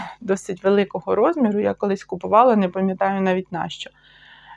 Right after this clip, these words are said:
Е, от вони валялись, лежали, все, місця багато займали, я не знала, і викинути ніби шкода, і, е, використати нема куди.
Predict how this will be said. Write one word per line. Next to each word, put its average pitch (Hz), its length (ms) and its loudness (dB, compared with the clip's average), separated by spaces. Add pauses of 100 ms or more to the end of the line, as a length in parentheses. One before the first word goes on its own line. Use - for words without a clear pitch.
Е, - 200 -4
от - 220 -2
вони 190 220 4
валялись, 220 640 4
лежали, 214 480 4
все, 196 360 0
місця 190 500 2 (280)
багато 196 480 0
займали, 202 520 2
я 190 80 -2
не 190 120 0
знала, 185 580 -4 (760)
і - 120 -10
викинути 202 560 -2
ніби 180 380 -4
шкода, 175 440 -2
і, 180 440 -6 (1160)
е, - 540 -12
використати 180 720 -4
нема 185 340 -4
куди. 233 240 -2